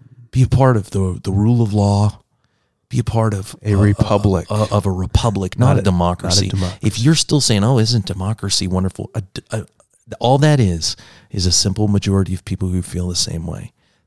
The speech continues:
Speaker 1: That is not
Speaker 2: It's
Speaker 1: what you
Speaker 2: called,
Speaker 1: live in.
Speaker 2: it's called mob rule.
Speaker 1: That's exactly right.
Speaker 2: Yeah.
Speaker 1: That, that, that's, that's like a, that's like a lynch mob.
Speaker 2: Yeah.
Speaker 1: Don't, don't, don't do that. You have to think.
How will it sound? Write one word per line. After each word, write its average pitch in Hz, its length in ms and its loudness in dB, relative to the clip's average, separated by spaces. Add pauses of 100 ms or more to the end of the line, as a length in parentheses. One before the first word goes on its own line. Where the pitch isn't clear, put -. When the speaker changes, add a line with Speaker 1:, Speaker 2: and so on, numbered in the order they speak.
Speaker 1:
That 127 100 2
is 98 120 2
not 95 280 2
Speaker 2:
It's - 40 -4
Speaker 1:
what 104 160 0
you 95 60 4
Speaker 2:
called, 107 100 2
Speaker 1:
live 110 200 2
in. 92 80 0
Speaker 2:
it's 85 100 -4
called 92 200 -2
mob 95 300 0
rule. 87 240 -2
Speaker 1:
That's 101 220 0
exactly 95 480 -2
right. 101 320 -2
Speaker 2:
Yeah. - 120 -14 (260)
Speaker 1:
That, 107 260 2
that, 95 240 -2 (100)
that's, 101 380 0
that's 95 240 -4
like 95 240 -4
a, 107 300 -2
that's - 180 -4
like 98 160 -4
a 110 40 0
lynch 135 280 2
mob. - 320 -8 (100)
Speaker 2:
Yeah. 87 120 -14 (260)
Speaker 1:
Don't, 120 460 0
don't, - 320 -2
don't 110 260 0
do 135 200 4
that. - 360 -6
You 104 240 -4
have 110 400 -4
to 117 80 -6
think. 110 560 -4